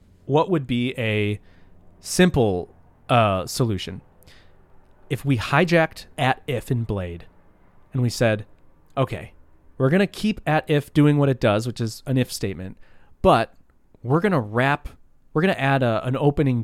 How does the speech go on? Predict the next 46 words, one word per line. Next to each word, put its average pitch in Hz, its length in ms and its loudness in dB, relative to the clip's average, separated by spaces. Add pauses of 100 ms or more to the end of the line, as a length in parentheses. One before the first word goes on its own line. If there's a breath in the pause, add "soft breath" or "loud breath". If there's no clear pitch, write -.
div 113 440 0
tag 101 320 -4
above 107 460 0
at 95 200 -10
if. - 180 -16
We're 104 60 -10
gonna 110 120 -6
inject 101 440 -6
that - 180 -12
for 95 260 -12
you." 80 220 -18 (840 soft breath)
And 147 100 2
then 139 100 4
at 127 60 -4
the 147 160 0
end, 139 300 2
we'll 113 180 0
inject 107 380 -4
an, 104 100 -4
an 113 340 -8 (160)
end, 110 400 -6
or, 123 160 0
you 113 200 -2
know, 92 140 -4
an, 95 200 -10
a 101 160 -12
closing 123 480 2
div. 71 300 -12
That 156 200 4
would 180 120 0
fix - 340 -6
it, - 140 -16 (160)
because 110 320 -6
then 120 180 2
it's, 120 180 -4
like, 110 200 -4
something 107 340 -6
in 104 80 -6
place. 90 320 -14 (1080 soft breath)
Or 214 240 10
we 139 140 4
could 135 180 0
hijack 131 420 2
it 120 80 -2
and 113 100 -2
say, 110 380 -4